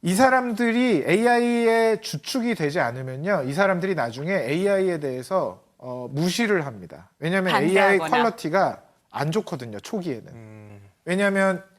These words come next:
Speaker 1: 일자리 이슈도 있고 자기가 훨씬 일을 잘해 보이거든요, 처음엔.
Speaker 3: 네.
Speaker 1: 그래서 이 사람들한테 그 모자를 씌워주는 거를 할 수 있냐, 없냐.
Speaker 3: 음.
Speaker 1: 그게 첫 번째 크루셜 페일리어 팩터냐, 석세스로 가느냐의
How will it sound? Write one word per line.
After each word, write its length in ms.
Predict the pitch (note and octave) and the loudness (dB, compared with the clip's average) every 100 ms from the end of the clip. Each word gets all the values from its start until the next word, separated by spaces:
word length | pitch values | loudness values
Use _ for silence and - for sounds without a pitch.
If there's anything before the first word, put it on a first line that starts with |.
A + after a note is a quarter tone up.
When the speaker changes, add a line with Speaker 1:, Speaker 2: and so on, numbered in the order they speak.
| _ _ - | _ _ -6
Speaker 1:
일자리 420 | G#3+ A#3+ B3+ A3+ | -4 0 0 0
이슈도 300 | F#3+ F#3+ E3 | -2 -4 -4
있고 420 | C3 - B3+ D#4+ - | -6 -4 -4 -4 -8
자기가 380 | - C#3 G3 | -8 -4 0
훨씬 260 | A3+ B3 B3+ | 0 -2 -4
일을 160 | A#3+ B3 | -4 -4
잘해 360 | - C3 D#3 | -6 -4 -2
보이거든요, 520 | F#3+ F#3 C3 G2+ F#2+ F2 | 0 0 -2 -8 -12 -16
처음엔. 440 | - G3+ C3+ G2+ G2 | -10 -10 -10 -14 -20
Speaker 3:
네. 180 | A2+ G2+ G2+ _ _ _ _ | -20 -20 _ _ _ _ _
Speaker 1:
그래서 200 | - F3+ E3 | -8 -2 0
이 60 | |
사람들한테 640 | F#3 B3+ B3 A#3 A3 G3 G3 | 4 4 4 2 2 2 -2
그 140 | - | -4
모자를 440 | D3+ C3+ C#3+ F#3 F3+ | -2 -2 2 2 0
씌워주는 720 | - C4+ C4+ A#3 A3+ G3+ F#3 | -2 0 0 0 -4 -4 -2
거를 220 | E3+ F#3 | 0 0
할 140 | F3+ C#4+ | 0 -2
수 160 | - | -4
있냐, 220 | C4+ A3+ D3+ | -4 -2 -2
없냐. 400 | B2 B2+ A2+ - _ _ - | -4 -10 -12 -16 _ _ -20
Speaker 3:
음. 240 | - D#3 | -20 -8
Speaker 1:
그게 460 | E3+ E3+ A3+ D3+ - | -4 2 2 2 -4
첫 180 | - - | -10 -4
번째 360 | D4 B3 A3+ F#3+ | -4 -2 -2 -2
크루셜 380 | - B3 G#3+ | -4 -4 -4
페일리어 400 | - A3+ A3+ G#3+ | -6 -4 -2 -2
팩터냐, 580 | G3 G3 - E3+ F3 B3+ | -4 -6 -10 -8 -6 -6
석세스로 540 | C4+ - - D#3+ - C3 | -8 -14 -12 -12 -10 -12
가느냐의 600 | G#2+ A2+ G#2+ G2+ G#2+ | -12 -14 -16 -16 -18